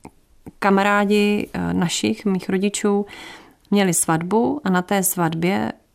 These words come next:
kdo si řekl na pódiu, tam ty muzikanti, a kdo si řekl, „A nechcete si jít někdo zaspívat?“ A já jsem tehdy k překvapení všech, i především mý-, eh, mých rodičů, jsem vyběhla, eh, od toho stolu, eh,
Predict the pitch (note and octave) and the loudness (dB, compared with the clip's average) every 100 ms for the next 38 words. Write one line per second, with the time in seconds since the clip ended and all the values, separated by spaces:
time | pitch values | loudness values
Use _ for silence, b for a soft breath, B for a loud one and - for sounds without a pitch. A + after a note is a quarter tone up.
0 | F3 F3+ F3 F#3+ - A#3+ A#3 - F#3 F3+ | -4 -2 0 0 0 0 0 -2 -2 -2
1 | F3 G#3 D#3 - G3+ G3 G3+ G3+ A3 - | -2 0 0 0 0 2 2 0 -4 -8
2 | F#3 F3 F3 - E3+ F3 E3 G3 G3+ G#3 | -4 -2 -2 -4 -4 0 0 0 -2 0
3 | G3+ - F#3 F#3+ A3 G#3+ - G#3+ G#3+ B | 0 -2 -2 0 0 -2 -2 -4 -4 B
4 | B B B B - F#3 F3+ - - G3 | B B B B -6 -2 0 0 0 0
5 | A#3+ B3 A#3 B3 A#3 A3 A3 G#3 - - | 2 2 2 4 4 4 2 2 -2 0
6 | B3 A#3+ A#3+ - B B B _ _ - | 2 2 0 -4 B B B _ _ -20
7 | _ - - - F3+ E3+ F#3 F3+ - - | _ -14 -6 0 0 2 2 0 -4 -16
8 | - F#3+ F#3 A3 A3 - F3+ - G#3 G#3+ | -4 -2 2 0 -2 -4 -4 -2 0 2
9 | G3 E3 E3 - G3 B3 - F#3+ F#3 F3 | 4 2 0 -2 -2 -2 -2 -2 0 -4
10 | - F#3 E3+ F3 F#3+ F3+ E3 - F3 E3+ | -4 -2 0 0 2 2 2 -2 -6 -4
11 | F3 F3 - E3+ F3 - - - A#3+ F3 | -2 -2 -2 -2 -2 -4 -4 -4 -2 -2
12 | - - F3 F#3 G3+ G3+ G#3 G#3 - B | -2 -2 -2 0 2 0 -2 -4 -8 B
13 | B B B B B - G3+ G3 G#3+ A#3 | B B B B B -6 -2 0 0 -2
14 | A3 G3+ - - G#3 G#3+ B3 | -2 -2 -2 0 0 0 -4